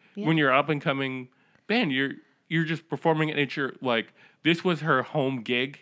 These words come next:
Speaker 1: Yeah.
Speaker 2: You know, um,
Speaker 1: That's what Will's Pub was for us back home. It
Speaker 2: Yep.
Speaker 1: was, that's our,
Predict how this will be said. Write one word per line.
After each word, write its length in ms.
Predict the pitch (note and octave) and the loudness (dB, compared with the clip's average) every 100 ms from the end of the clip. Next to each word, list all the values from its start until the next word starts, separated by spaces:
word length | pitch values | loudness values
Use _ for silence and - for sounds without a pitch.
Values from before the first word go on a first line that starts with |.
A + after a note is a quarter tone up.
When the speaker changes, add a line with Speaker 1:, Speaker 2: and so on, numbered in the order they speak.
| _ | _
Speaker 1:
Yeah. 260 | F#3+ G3 G#3+ - _ _ | -10 -8 -8 -14 _ _
Speaker 2:
You 220 | B2+ B2+ | -4 0
know, 240 | G#2 A#2 - | 0 -2 -6
um, 640 | - B2+ A#2+ A#2 A2+ G#2+ _ | -2 0 2 0 -2 -8 _
Speaker 1:
That's 180 | G3 - | -12 -8
what 120 | G3 | -8
Will's 260 | F3 E3 F3+ | -6 -6 -10
Pub 280 | - D#3 E3 | -12 -12 -12
was 220 | D3+ D#3+ | -14 -16
for 140 | - | -14
us 280 | G#2+ C#3+ - | -12 -12 -14
back 200 | - C#3 | -16 -16
home. 320 | - C#3+ A#2 C#3+ | -12 -12 -12 -8
It 40 | |
Speaker 2:
Yep. 40 | E3 | -8
Speaker 1:
was, 140 | D#3 - | -8 -10
that's 240 | C#3+ - | -12 -10
our, 200 | D#3 D3 | -10 -10